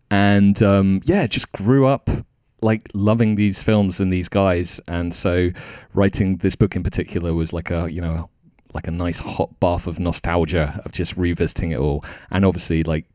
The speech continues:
the, the stories are absolutely insane. Like, the more you dig into these films, the more insanity you find. Like, the behind the scenes stuff is, uh, like, honestly often more dramatic than what's on screen, and just in terms of, like,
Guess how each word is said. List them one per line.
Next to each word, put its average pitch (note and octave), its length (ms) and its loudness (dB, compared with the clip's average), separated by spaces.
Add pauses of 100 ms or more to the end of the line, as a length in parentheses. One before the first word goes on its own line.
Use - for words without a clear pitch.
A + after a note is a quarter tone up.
(220)
the, F#2+ 120 -6
the F#2 160 0
stories F2+ 460 2
are - 80 -4
absolutely D2+ 460 -6
insane. D#2 680 -4
Like, D#2 220 -8
the G2+ 100 -2
more F#2 200 2
you E2+ 120 -4
dig E2 180 -4
into E2 220 -6
these D#2 160 -6
films, D2+ 320 -6
the - 80 -16
more D2+ 340 -8
insanity D#2 520 -8
you C#2 140 -6
find. C2 500 -6
Like, - 340 -8
the G2+ 100 -2
behind F2 300 -2
the E2+ 60 -6
scenes E2 260 -6
stuff - 240 -4
is, E2+ 120 -4
uh, F2+ 80 -4 (260)
like, C#2+ 180 -8 (220)
honestly E2+ 540 -4 (640)
often A#2+ 320 4
more A2+ 280 6
dramatic F#2 640 0
than F2 160 -2
what's - 180 -4
on E2 140 -2
screen, E2 500 -2 (120)
and E2+ 560 -6 (100)
just - 260 -8
in F2 80 -2
terms E2+ 300 -4
of, E2 260 -6
like, E2+ 320 -4